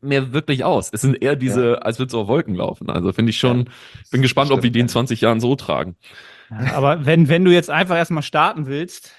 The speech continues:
Speaker 3: also ich, ich fand ja, finde ja sowieso
Speaker 2: Ich
Speaker 3: für den Alltag auch geil, diese ganz normalen Adidas Ultra Boost, die haben halt auch eine
Speaker 1: Mhm, mhm.
Speaker 3: gut gedämpfte Sohle, aber die sehen für, finde ich halt noch relativ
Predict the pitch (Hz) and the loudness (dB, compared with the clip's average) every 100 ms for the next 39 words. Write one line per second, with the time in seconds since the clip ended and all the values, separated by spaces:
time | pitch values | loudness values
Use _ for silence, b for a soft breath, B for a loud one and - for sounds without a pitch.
0 | b b b b 131 127 151 - - - | b b b b -14 -10 -10 -10 -16 -16
1 | - 214 - _ 156 160 139 - - 139 | -14 -16 -18 _ 0 2 0 -2 -8 -4
2 | 135 131 143 123 127 127 139 139 123 - | -2 -2 -2 -2 -4 -4 -4 -4 -6 -2
3 | 120 127 127 120 139 - 131 123 127 127 | 0 0 -2 -2 -4 -2 -2 0 0 -2
4 | 143 - 135 139 127 170 165 - 131 127 | -4 -8 -4 -2 -2 0 0 0 -2 -2
5 | 151 - - 131 127 113 151 - 117 120 | -6 -6 -2 -2 0 -2 -2 -2 -2 0
6 | 139 151 - 95 120 156 - 123 131 135 | -2 -4 -8 -4 -2 -2 -2 0 0 0
7 | - 117 123 131 127 123 117 110 127 147 | -6 -4 -2 0 0 -2 -4 -2 0 0
8 | - 120 117 - 143 143 139 135 127 120 | -2 -10 -10 -8 -6 -4 -4 -4 -6 -4
9 | 135 131 131 123 - | -4 -4 -6 -8 -10